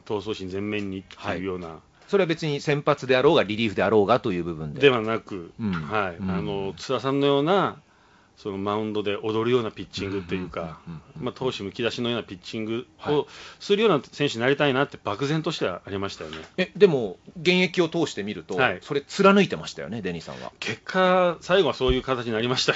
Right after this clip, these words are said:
Speaker 1: よね。
Speaker 2: <laughs>
Speaker 1: 最初の頃はやっぱりもう周りの環境に慣れるのにかなり時間かかったっていうのは本音としてありますけどね。
Speaker 2: え、衝撃的でした、プロの世界はやっぱり。
Speaker 1: えー、まず寮に入ることで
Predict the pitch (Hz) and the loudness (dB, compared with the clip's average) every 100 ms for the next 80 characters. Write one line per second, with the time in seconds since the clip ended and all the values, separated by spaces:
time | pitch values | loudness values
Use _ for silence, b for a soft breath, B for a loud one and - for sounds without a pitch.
0 | - 117 - 95 - - - 156 175 185 | -2 -6 -4 -6 -4 -2 2 4 6 8
1 | 190 185 147 117 110 - 104 104 98 101 | 8 8 8 8 4 2 2 2 -2 -4
2 | 101 98 110 127 131 131 123 123 113 113 | -4 -2 0 0 0 0 -2 -2 -2 -2
3 | 104 87 85 - - 131 127 101 101 101 | -2 -6 -14 -18 -6 -2 -2 -2 -6 -6
4 | 90 98 92 - 90 - 95 82 - b | -8 -8 -10 -10 -12 -10 -12 -12 -16 b
5 | b b b 113 107 101 101 95 104 - | b b b -6 -6 -6 -6 -4 -4 -6
6 | 90 87 123 135 - - - 202 214 196 | -8 -8 -8 -10 -14 -2 2 6 6 6
7 | - 175 160 104 - 104 87 92 78 73 | 2 0 0 0 -2 -2 -4 -8 -8 -8
8 | 71 - 73 - B B B B B 98 | -12 -12 -14 -14 B B B B B -6
9 | 110 107 107 104 101 95 95 120 117 117 | -4 -2 -4 -4 -6 -6 -6 -4 -4 -2
10 | 143 302 202 127 123 113 104 95 104 - | 2 4 2 2 2 2 -2 -6 -10 -14
11 | - 123 117 104 117 107 90 90 | -10 -6 0 2 2 0 -2 -10